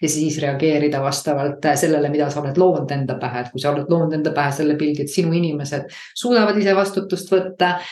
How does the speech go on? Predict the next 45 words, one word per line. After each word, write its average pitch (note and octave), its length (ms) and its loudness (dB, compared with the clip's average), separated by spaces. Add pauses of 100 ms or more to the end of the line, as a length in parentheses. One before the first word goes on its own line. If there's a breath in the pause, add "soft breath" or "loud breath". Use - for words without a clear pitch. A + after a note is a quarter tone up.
(160 loud breath)
nad C#3+ 180 -4
on, F#3+ 280 4
kasvavad, G3+ 720 2
nad C3 200 -6
liiguvad G3 500 2
kõik F3+ 240 0
edasi, E3+ 520 -2
noh, D3+ 180 -6
küllap F#3+ 280 2
sa D3+ 120 -4
siis D3+ 120 -2
annad D#3+ 260 0
ka D#3 140 -2
aega C3 320 0
nendele, A#2+ 500 -6
on B2+ 100 -8
ju, B2 80 -4
et A#2+ 120 -8
aga C3+ 280 -4
kui E3 180 2
sa D#3 180 -6
nagu C#3+ 320 -8
kohe G#3+ 260 4
seda D#3+ 220 -2
tulemust D#3+ 520 0
ei D#3 100 0
näe E3+ 260 2
ja D3 80 -4
lähed D3 220 -6
reaktsiooni, D#3 600 0
on D3+ 240 -4
ju, D3+ 160 -4 (320 loud breath)
ja E3 160 0
lähed D#3+ 220 0
oma D#3+ 120 0
vanale E3+ 300 2
rajale D#3+ 320 2
tagasi, D#3 500 -2
noh, D#3 140 -10
siis - 180 -4
sa E3+ 80 -2
jääd E3+ 220 0
selle D#3 160 0
vana F3+ 200 2
versiooni E3 440 2